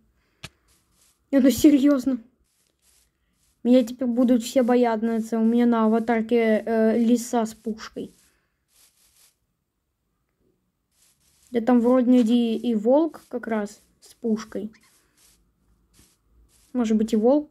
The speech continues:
м, когда-нибудь волка поставлю вместо лисы. А вот у нас вторая.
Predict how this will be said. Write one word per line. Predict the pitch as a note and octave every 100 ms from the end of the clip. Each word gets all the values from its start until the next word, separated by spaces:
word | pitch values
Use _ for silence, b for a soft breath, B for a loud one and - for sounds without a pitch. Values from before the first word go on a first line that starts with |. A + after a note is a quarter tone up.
| _
м, | B3+ A#3+ A3+
когда-нибудь | A3+ A#3 A3+ A3+ G#3+ G#3
волка | A3 C4 C4
поставлю | - A3 - A#3 A3+ G#3+ - _ -
вместо | A3+ A3 A3+
лисы. | A3+ A3 - A#3 A3 b b b b _ _ _ _ _ C#3 C3+ _ _ _ _ _ _ _ _ _ _ _ _ _ _ _ _ _ _ _ _ -
А |
вот | A3 C4+ C4
у |
нас | A#3+ A#3+ A#3
вторая. | - - - A#3+ A#3+ G#3+ G3+ G3